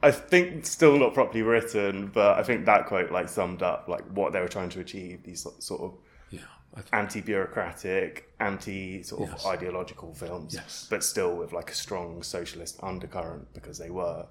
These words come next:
Speaker 1: socialists.
Speaker 2: Because they were socialists. No, it's,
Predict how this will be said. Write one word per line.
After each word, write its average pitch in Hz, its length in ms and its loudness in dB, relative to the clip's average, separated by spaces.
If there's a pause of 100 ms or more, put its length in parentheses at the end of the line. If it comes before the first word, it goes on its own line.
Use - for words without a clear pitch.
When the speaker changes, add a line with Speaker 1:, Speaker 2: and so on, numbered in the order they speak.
(180)
Speaker 1:
socialists. - 640 -8
Speaker 2:
Because - 200 -8
they 60 80 -4
were 52 240 -10
socialists. - 560 -12
No, 127 160 0
it's, - 260 -4